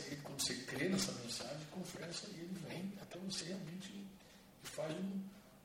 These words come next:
um, um milagre em você, né? Tudo que ele fez por você na cruz,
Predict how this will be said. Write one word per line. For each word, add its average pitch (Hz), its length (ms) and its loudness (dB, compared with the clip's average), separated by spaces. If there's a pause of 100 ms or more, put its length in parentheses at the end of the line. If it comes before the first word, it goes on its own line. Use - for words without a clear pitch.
(160)
um, 127 440 -6
um 131 140 -2
milagre 156 720 4
em 190 220 12
você, - 340 4 (520)
né? - 200 0 (360)
Tudo 190 220 2
que 175 120 2
ele 156 100 6
fez 147 240 4 (240)
por 185 160 6
você 143 440 4
na 143 120 -2
cruz, 143 440 -2